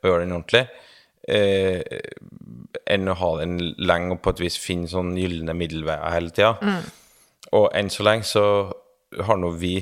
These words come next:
Speaker 1: også landet på det at sånn, gønn på. Eh, og da,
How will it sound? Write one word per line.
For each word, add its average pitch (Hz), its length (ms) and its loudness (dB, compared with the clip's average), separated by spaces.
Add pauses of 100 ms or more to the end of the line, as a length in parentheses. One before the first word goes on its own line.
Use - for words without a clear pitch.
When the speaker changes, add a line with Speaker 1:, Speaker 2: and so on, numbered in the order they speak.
(280)
Speaker 1:
også 98 460 -2
landet 95 360 2
på 87 120 2
det 85 100 4
at - 220 -8
sånn, 95 420 -2 (360)
gønn 92 380 0
på. 104 180 4 (1000)
Eh, 98 640 0
og - 160 -4
da, 92 120 8